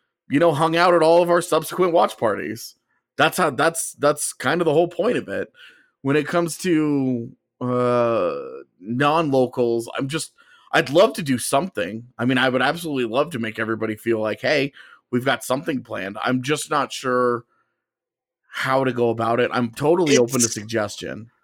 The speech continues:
Speaker 2: it's, I have a bit of an idea here, and we'll
Speaker 1: Hit
Speaker 2: have to
Speaker 1: me.
Speaker 2: work out the logistics of it and whether it's, it's worth it to do this, because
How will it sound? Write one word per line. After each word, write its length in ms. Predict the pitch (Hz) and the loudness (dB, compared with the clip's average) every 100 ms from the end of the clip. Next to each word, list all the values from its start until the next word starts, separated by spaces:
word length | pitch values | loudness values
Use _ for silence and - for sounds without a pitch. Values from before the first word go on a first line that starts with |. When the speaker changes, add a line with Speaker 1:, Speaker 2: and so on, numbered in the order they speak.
| _ _ - | _ _ -6
Speaker 2:
it's, 420 | 226 - - - | -4 -2 -4 -4
I 160 | - 233 | -4 -2
have 260 | 262 247 | -2 -2
a 60 | 196 | -2
bit 180 | 151 123 | -2 -2
of 120 | 104 | -2
an 80 | 98 | -2
idea 400 | 87 82 64 62 | -4 -4 -4 -4
here, 320 | - 71 71 - | -4 -6 -6 -2
and 500 | 92 90 87 87 - _ _ _ _ _ _ _ | -2 -2 -8 -12 -18 _ _ _ _ _ _ _
we'll 200 | 127 139 | -4 2
Speaker 1:
Hit 80 | - | 2
Speaker 2:
have 100 | 247 | 2
to 100 | 151 | 0
Speaker 1:
me. 60 | |
Speaker 2:
work 200 | 120 117 | -2 -2
out 180 | 117 113 | -2 -2
the 100 | 120 | -4
logistics 600 | 110 104 110 - 104 - | -4 -2 -2 -2 -4 -2
of 140 | 95 92 | -2 0
it 160 | 87 | -2
and 160 | 87 95 | -2 -2
whether 300 | 95 90 87 | -2 0 -2
it's, 280 | - - - | -2 -4 -4
it's 200 | - - | -6 -4
worth 280 | 101 95 95 | -2 -2 -4
it 120 | - | -6
to 100 | 92 | -8
do 280 | 78 92 87 | -6 -6 -4
this, 320 | 71 73 - | -4 -2 -4
because 680 | 80 82 78 80 - - | -6 -4 -4 -4 -6 -8